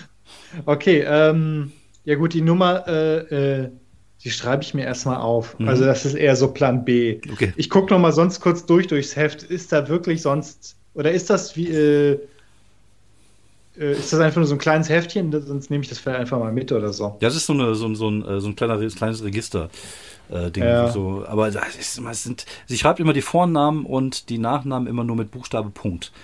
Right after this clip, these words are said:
Speaker 2: Äh,
Speaker 1: Ja, okay.
Speaker 2: wahrscheinlich hat sie ja den einen oder anderen berühmte Person auch mit da drin, die vielleicht jetzt nicht irgendwie unbedingt gerne möchten, dass ihre T-, Telefonnummer an die Öffentlichkeit kommen oder in die Hände von irgendeiner Putzfrau oder bei irgendeiner Party.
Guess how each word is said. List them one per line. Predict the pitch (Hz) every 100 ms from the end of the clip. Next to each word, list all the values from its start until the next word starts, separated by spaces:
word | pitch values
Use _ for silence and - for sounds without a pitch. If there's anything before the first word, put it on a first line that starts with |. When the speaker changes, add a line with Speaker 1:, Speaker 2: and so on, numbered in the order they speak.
| - - - - _ -
Speaker 2:
Äh, | -
Speaker 1:
Ja, | 95 117 110
okay. | 110
Speaker 2:
wahrscheinlich | 120 113 107
hat | 113
sie | 120
ja | 107
den | 107
einen | 110 117
oder | 113 110
anderen | 113 107 107 104
berühmte | 113 110 123 104
Person | 117 104 107 -
auch | 110
mit | 123
da | 120
drin, | 113 123 127 - - - - - - - - - - -
die | -
vielleicht | - 104 101
jetzt | 110 -
nicht | 113 -
irgendwie | 117 110 107 110
unbedingt | 107 107 104
gerne | - 107
möchten, | 107 107 -
dass | 104 110
ihre | 101 98 98
T-, | -
Telefonnummer | - 107 - 117 110 101
an |
die | 104
Öffentlichkeit | 101 - - 104 - 104 101
kommen | - 107 107
oder | 98 98 98
in |
die | 95
Hände | - 107 101
von | 104
irgendeiner | - 104 95
Putzfrau | 110 - - 107 101
oder | 98 95
bei | 98
irgendeiner | 92 101 101
Party. | 90 101 104 110